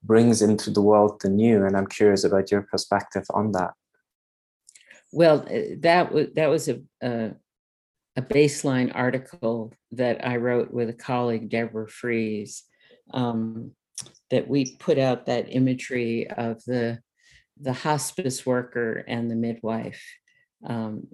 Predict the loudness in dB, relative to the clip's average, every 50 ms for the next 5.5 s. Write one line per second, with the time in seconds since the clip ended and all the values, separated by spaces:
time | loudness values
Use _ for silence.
0 | _ _ -6 -2 0 0 2 2 2 0 0 0 0 2 2 2 0 -2 -8 -6
1 | -4 -2 -2 -2 -2 -2 -4 -6 -8 -10 _ -6 -6 -6 _ _ _ -20 -12 -6
2 | -2 0 2 2 2 0 0 -2 -2 -4 -4 -4 -2 0 0 0 0 -2 -4 -4
3 | -4 -6 -6 -6 -6 -6 -4 -2 -2 -2 -4 -4 -4 -4 -4 -2 -2 -2 -2 -2
4 | -4 -6 -6 -8 -8 -10 -8 -8 -10 -12 -12 -10 -10 -8 -8 -8 -8 -8 -6 -6
5 | -8 -8 -8 -8 -6 -6 -6 -6 -8